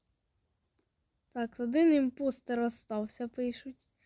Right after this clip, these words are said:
Я забув, що я щас імпостер. Так, надо робити завдання. Угу, надо робити завдання. Угу.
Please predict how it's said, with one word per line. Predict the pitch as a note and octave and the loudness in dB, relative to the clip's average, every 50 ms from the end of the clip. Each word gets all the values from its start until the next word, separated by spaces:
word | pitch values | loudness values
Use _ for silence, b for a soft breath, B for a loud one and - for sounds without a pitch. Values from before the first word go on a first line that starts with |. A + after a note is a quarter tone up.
| B B B B | B B B B
Я | A#3 C#4 C#4 | 6 8 10
забув, | C4+ D4+ C#4 D4+ D#4 D4 | 10 10 10 8 6 6
що | - D4+ | 6 6
я | D4 D4 C#4+ C#4+ | 8 8 8 6
щас | C#4 - C4+ B3 - | 6 2 -2 -2 0
імпостер. | C#4 C4 B3+ A#3+ A#3 B3+ A#3+ A3 A3 - - - A3+ A3 A3 A3+ B B B B B B B | 0 2 2 2 0 0 0 0 0 -2 -4 -8 -8 -8 -8 -8 B B B B B B B
Так, | - A3+ A3+ A3 - - - A#3 | -2 0 0 0 -2 -6 -8 -6
надо | A3 A3 A#3 C#4+ E4 E4+ F#4 D#4 | -2 0 2 4 4 6 6 8
робити | C#4 C#4 A#3+ A#3+ C#4+ C#4+ A#3+ A3+ | 8 6 6 4 2 2 2 2
завдання. | A3 A#3 A#3 A3+ G#3+ G#3 G3 G3 F#3+ F#3+ G3+ G3 G3+ G#3 G#3+ G#3+ - _ _ _ _ _ _ _ _ - | 2 2 2 2 0 0 2 0 0 0 -2 -4 -4 -4 -6 -6 -8 _ _ _ _ _ _ _ _ -4
Угу, | C#4 C#4 | -2 0
надо | B3+ A3+ G#3+ G3+ G3+ G3 G3+ A3+ C#4 E4+ G4 | 2 4 4 4 4 2 2 0 2 2 4
робити | G4+ G#4 G#4 G#4 G4 F#4+ | 4 4 4 4 4 4
завдання. | F#4 F4+ F4 C4+ A#3 A3+ A3+ A3+ A3+ A3+ A3+ A3+ | 4 2 0 0 0 0 0 0 -2 -2 -2 -2
Угу. | A3+ A3+ A3+ A3+ A#3 A#3+ A#3+ A#3 A3 G#3+ G#3 G#3+ G#3+ G#3+ A3+ A3+ A3+ A3 G#3+ | -2 -2 -4 -4 -4 -4 -6 -6 -4 -4 -4 -4 -4 -4 -4 -6 -6 -6 -8